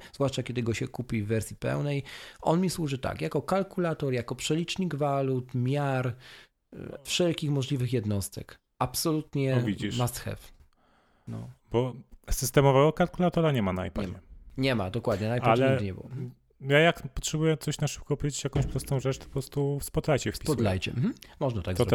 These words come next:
Speaker 2: też taki plotip można, można ten i
Speaker 1: Oczywiście.
Speaker 2: konwersję też, też chyba można.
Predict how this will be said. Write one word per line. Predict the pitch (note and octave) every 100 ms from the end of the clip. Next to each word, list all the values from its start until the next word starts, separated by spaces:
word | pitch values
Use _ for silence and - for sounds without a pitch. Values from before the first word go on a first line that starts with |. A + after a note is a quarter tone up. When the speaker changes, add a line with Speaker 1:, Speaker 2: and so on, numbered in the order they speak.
| G2+
Speaker 2:
też | -
taki | - G#2+
plotip | A#2 G#2+ G#2+
można, | A2 G#2 A2+
można | A#2 G#2+ A2
ten | - B2+
i | D3 D#3+
Speaker 1:
Oczywiście. | A#2+ G2+ -
Speaker 2:
konwersję | - D3+ E3+ - F#3+
też, | F#3+ - - - -
też | - F3 -
chyba | A#2 G2
można. | G2 F2+ F#2+